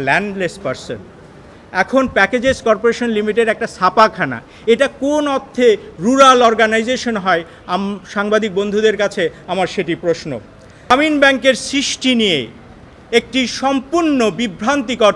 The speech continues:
তথ্য জনগণের সামনে তুলে ধরেছেন। আমি আপনাদের সামনে যার দালিলিক প্রমাণ আপনারা ইন্টারনেট কেন সব জায়গায়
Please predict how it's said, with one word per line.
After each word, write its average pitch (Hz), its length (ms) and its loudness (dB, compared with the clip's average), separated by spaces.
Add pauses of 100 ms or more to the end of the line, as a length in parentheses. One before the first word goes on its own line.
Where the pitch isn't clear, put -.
তথ্য 214 540 0 (360)
জনগণের 214 560 2
সামনে 190 400 -2
তুলে 180 300 -2
ধরেছেন। 170 520 0 (720)
আমি 214 240 4
আপনাদের 226 460 4
সামনে 233 520 2 (400)
যার 220 220 4
দালিলিক 262 520 4
প্রমাণ 269 480 4 (600)
আপনারা 220 360 4
ইন্টারনেট 262 640 4
কেন 185 260 0
সব 208 320 0
জায়গায় 185 420 4